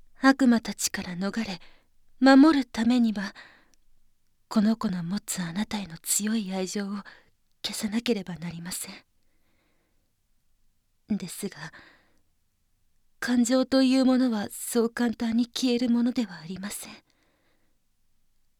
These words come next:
ですから、この子にとって、辛い現実を受け入れてもらうしかありません。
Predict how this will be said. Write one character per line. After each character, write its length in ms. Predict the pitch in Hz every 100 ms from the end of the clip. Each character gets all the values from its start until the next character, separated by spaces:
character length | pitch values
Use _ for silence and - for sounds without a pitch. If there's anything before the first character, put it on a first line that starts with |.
| _ _ _ _ _
で 100 | 190
す 180 | 170 -
か 140 | -
ら、 200 | - - _ _ _ _ _ _ _ _ _ _ _ _ _ _ _ _ _ _ _
こ 140 | - 208
の 140 | 202
子 140 | - 196
に 120 | 180
と 120 | -
っ 40 |
て、 320 | - - 156 - - _ _ _ _ _ _ _ _ _ _ -
辛 320 | 240 226 208
い 40 |
現 260 | 202 226 226
実 340 | 208 - 233
を 160 | 220 226
受 100 | 233
け 120 | 247 254
入 20 |
れ 100 | 247
て 120 | 233 185
も 140 | 190
ら 120 | 214
う 40 | 208
し 180 | -
か 120 | - 170
あ 60 |
り 120 | - 190
ま 120 | 202
せ 200 | -
ん。 20 | 196